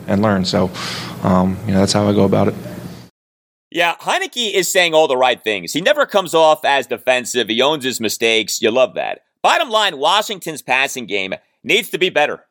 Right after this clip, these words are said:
Speaker 2: Uh, Washington's passing game in the loss to the Chiefs was really bad. Heinicke for the game threw for just a hundred eighty-two yards on thirty-nine pass attempts. That works out to just four point six seven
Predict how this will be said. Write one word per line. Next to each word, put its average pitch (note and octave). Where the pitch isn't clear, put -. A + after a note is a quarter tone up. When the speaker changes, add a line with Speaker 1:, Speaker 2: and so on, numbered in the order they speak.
Speaker 2:
Uh, A2
Washington's G#3+
passing D3+
game A2
in A#2+
the A2+
loss C#3
to -
the B2+
Chiefs B2+
was A2+
really D3
bad. A2+
Heinicke A3
for E3
the C3+
game C#3
threw C3+
for A#2+
just -
a G#2+
hundred G#3
eighty-two D3
yards A2+
on B2
thirty-nine C#3+
pass B2+
attempts. C#2+
That D#3
works F#3
out D3+
to C3
just G#2+
four G3+
point E3+
six -
seven C3+